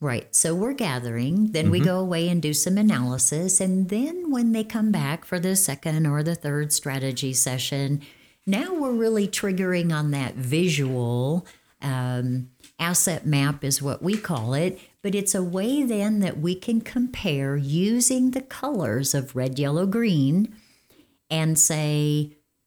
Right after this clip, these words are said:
Speaker 1: "Here is how the mix of your investments is reflected by color." And right next to it is, "Here is how you told us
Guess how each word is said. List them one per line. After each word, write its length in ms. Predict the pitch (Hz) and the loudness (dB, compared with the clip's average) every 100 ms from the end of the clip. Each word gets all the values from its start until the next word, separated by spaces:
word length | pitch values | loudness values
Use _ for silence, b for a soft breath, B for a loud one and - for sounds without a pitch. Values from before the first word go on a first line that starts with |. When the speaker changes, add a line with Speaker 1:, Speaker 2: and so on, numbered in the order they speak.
| _ | _
Speaker 1:
"Here 400 | - 240 277 302 | -4 0 2 2
is 320 | 240 214 - | 2 2 0
how 320 | - 175 170 | -2 -2 0
the 120 | 160 151 | 0 0
mix 480 | 151 160 - - | 0 -2 -2 -2
of 240 | 131 143 127 | 0 -2 -2
your 400 | 139 151 220 262 | 0 0 0 2
investments 960 | 226 156 143 139 - 139 135 139 135 | 2 2 0 0 2 2 4 4 2
is 280 | - 147 131 | 0 -2 -2
reflected 720 | 127 131 - 143 147 170 170 | -4 -6 -6 -8 -6 -6 -4
by 220 | 151 156 | -4 -6
color." 720 | 170 - 156 117 123 160 208 - _ _ _ _ 143 | -6 -8 -6 -4 -2 -2 -4 -10 _ _ _ _ 0
And 220 | 143 151 | 2 2
right 280 | 160 151 175 | 0 -2 -2
next 340 | 220 262 - | -2 -2 -2
to 120 | 226 208 | -2 -2
it 180 | 185 | 0
is, 580 | 165 160 160 156 156 - b b | 0 0 0 0 0 -2 b b
"Here 300 | - 233 247 | -6 -2 0
is 200 | 262 247 | 0 -2
how 180 | 220 185 | -2 -4
you 260 | 180 180 180 | -2 -2 -4
told 440 | - 170 147 143 | -4 -4 -2 -2
us 420 | 151 151 151 - | -2 -2 0 -2